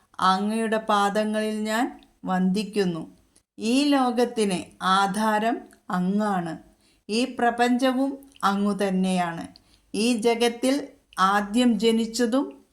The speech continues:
അങ്ങു തന്നെ. സർവഭൂതങ്ങളിലും ആസക്തനായ അങ്ങ് നിർവികാരനും ജന്മരഹിതനും നിഷ്കളങ്കനും രൂപഭേദങ്ങൾ ഉ-, ഉണ്ടാകാത്തവനുമാണ്.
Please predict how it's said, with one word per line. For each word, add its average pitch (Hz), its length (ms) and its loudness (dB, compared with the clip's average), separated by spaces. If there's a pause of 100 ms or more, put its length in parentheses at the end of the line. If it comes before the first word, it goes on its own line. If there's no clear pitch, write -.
അങ്ങു 196 280 0
തന്നെ. 170 440 -6 (520)
സർവഭൂതങ്ങളിലും 233 1500 2 (100)
ആസക്തനായ 220 1160 0
അങ്ങ് 180 340 0 (880)
നിർവികാരനും 233 1080 2 (220)
ജന്മരഹിതനും 226 1120 0 (100)
നിഷ്കളങ്കനും 226 1040 -2 (380)
രൂപഭേദങ്ങൾ 220 1300 2
ഉ-, 226 280 -4 (260)
ഉണ്ടാകാത്തവനുമാണ്. 214 1500 0